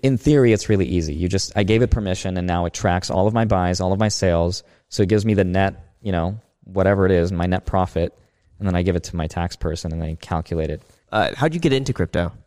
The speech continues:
Speaker 1: Oh, I bought a drone. <laughs> I bought a drone for, s-, like, I,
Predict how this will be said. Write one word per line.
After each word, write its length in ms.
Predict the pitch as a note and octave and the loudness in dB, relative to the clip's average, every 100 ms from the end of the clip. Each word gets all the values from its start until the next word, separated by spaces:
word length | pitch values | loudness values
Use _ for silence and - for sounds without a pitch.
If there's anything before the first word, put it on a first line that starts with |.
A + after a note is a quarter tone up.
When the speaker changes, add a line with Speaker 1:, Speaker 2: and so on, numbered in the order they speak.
| _ _ _ _ - - - - | _ _ _ _ -20 -20 -20 -6
Speaker 1:
Oh, 280 | A#2 F#2 E2+ - | 0 0 0 -2
I 100 | A2 | 0
bought 180 | A#2 G#2 | 2 2
a 40 | |
drone. 380 | F#2+ E2 F2+ C3 - - | 0 0 0 2 0 2
<laughs> 640 | G3 G3 F#3 E3+ D#3+ C3+ - - - - - - E3+ D3 - - - - | 4 4 6 4 4 2 0 -12 -20 -8 -4 2 2 2 0 -10 -12 0
I 100 | E3 | 2
bought 220 | C#3+ E3 | 4 4
a 60 | D3 | 4
drone 340 | A2 A2+ C#3 | 2 2 2
for, 120 | C3+ | 2
s-, 180 | B2+ - - - | -2 -4 -8 0
like, 120 | A#2+ | 2
I, 160 | A#2 | 2